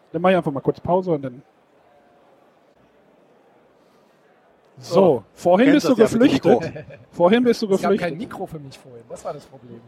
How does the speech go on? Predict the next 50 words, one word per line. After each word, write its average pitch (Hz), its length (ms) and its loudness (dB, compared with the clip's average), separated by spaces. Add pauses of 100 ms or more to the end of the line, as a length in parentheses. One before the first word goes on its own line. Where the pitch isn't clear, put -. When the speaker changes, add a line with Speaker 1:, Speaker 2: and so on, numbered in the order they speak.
(140)
Speaker 2:
Ja, 127 280 4
ist - 720 -10
ja 139 80 2
kein 156 220 2
Grund 170 200 4
abzuhauen. 127 460 2 (320)
Speaker 1:
Genau. 151 320 -6 (920)
Ja, 160 220 2 (260)
der 190 80 0
Manu 285 300 4
ist 294 100 0
hier 220 180 -2
von, 196 300 0
äh, 185 180 2
Manu 202 300 0
sch-, 190 180 -8
nee, 175 160 -4
Manu 165 240 -4
spielt, 175 300 0
oh 156 280 -10
Gott, 165 160 4
oh 170 60 0
Gott. 156 180 0
Speaker 3:
<laughs> - 20 0
Schon 190 140 2
lange 139 180 0
her, 131 100 -2 (140)
ja. - 60 -8
Speaker 1:
Schon 208 220 0
ein 208 120 0
bisschen 214 240 0
her. 190 280 0
Insert, 262 320 2
moin. 226 300 2 (520)
Speaker 3:
Guten - 140 -14
Tag. 160 220 -6 (120)
Speaker 1:
Du 196 80 0
bist 247 200 -4
wieder, 220 260 2
auch 254 140 4
wieder 247 160 4
am 208 100 -2
Start. 247 420 2
Äh, 196 360 0 (100)
hast 233 160 0
du 254 60 -2
schon 220 160 -6
in 220 40 -8
Computerspiele 247 560 -2
gefunden? 233 460 -6